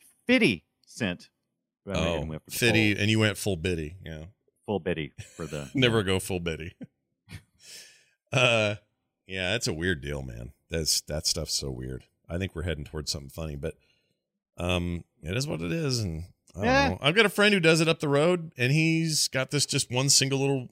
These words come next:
Speaker 2: open air rig running all day, every day.
Speaker 1: Right.
Speaker 2: Uh, calculates how much his energy costs are for it, and then minuses that from what he makes, and he pulls down about,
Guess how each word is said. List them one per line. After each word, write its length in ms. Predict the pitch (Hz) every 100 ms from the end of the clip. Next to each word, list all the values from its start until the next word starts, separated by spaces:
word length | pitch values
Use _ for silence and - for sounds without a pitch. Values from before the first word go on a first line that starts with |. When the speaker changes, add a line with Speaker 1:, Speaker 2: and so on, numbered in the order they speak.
| _
Speaker 2:
open 260 | 113 131 120
air 220 | 123 120
rig 300 | 104 117 113
running 280 | 104 110 110
all 140 | 110
day, 220 | 110 110 113
every 160 | 110
day. 340 | 110 104 143 143 _ _ _ _ _ _ -
Speaker 1:
Right. 100 | 90 92
Speaker 2:
Uh, 220 | 90 90 -
calculates 540 | - 101 110 104 101
how 100 | 113
much 200 | 104 107
his 100 | 98
energy 300 | 95 101 107
costs 360 | 101 107 107 -
are 160 | 104 110
for 260 | 107 107
it, 160 | 123 -
and 140 | 90
then 300 | 92 92 90
minuses 440 | 90 95 92 95 90
that 200 | 92 95
from 120 | 104
what 100 | 92
he 40 |
makes, 300 | 90 95 123
and 80 | 113
he 60 | 160
pulls 300 | 165 165 143
down 240 | 123 143
about, 340 | 147 107 98